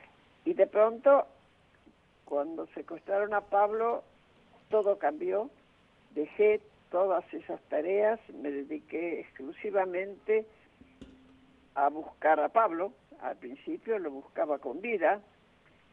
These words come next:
Eh, muy, eh, es muy, a ver, te lleva muy al borde de lo que es la locura, por lo menos para mí lo que yo siento que es la locura, ¿no? Eh, una cosa así,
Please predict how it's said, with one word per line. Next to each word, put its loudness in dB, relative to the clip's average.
Eh, -4
muy, -8
eh, -10
es -20
muy, -6
a 4
ver, 4
te -4
lleva 2
muy -6
al -2
borde -2
de -4
lo -2
que 4
es -2
la 2
locura, 2
por -4
lo -4
menos -4
para 4
mí -2
lo -4
que -6
yo -8
siento -4
que -10
es -8
la 0
locura, -6
¿no? -6
Eh, -14
una -4
cosa -6
así, -8